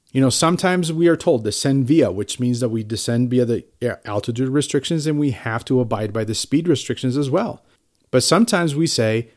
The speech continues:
you know, they'll say something, descend via, or, you know, the speeds. They say, "Hey, descend via, except maintain three hundred knots." Okay. And then we go to another controller and they say,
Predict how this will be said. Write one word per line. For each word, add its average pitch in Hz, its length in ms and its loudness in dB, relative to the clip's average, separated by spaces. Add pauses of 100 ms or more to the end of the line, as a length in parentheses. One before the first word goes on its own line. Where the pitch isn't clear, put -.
(280)
you 147 80 4
know, 110 100 4
they'll 120 160 6
say 131 200 2
something, 127 380 0
descend 131 380 0
via, 131 180 2
or, 113 380 0
you 123 60 -6
know, 113 100 -2
the 104 80 -4
speeds. 104 420 -2
They 120 120 0
say, 113 240 0
"Hey, 127 180 2
descend 131 380 -2
via, 139 320 6
except 117 400 2
maintain 113 480 0
three 117 140 -6
hundred 107 200 -4
knots." - 420 -10
Okay. - 460 2 (320)
And 135 120 2
then 151 120 8
we 156 80 8
go 147 140 10
to 151 100 4
another 147 240 4
controller 185 480 6
and 165 140 0
they 165 100 4
say, 151 440 2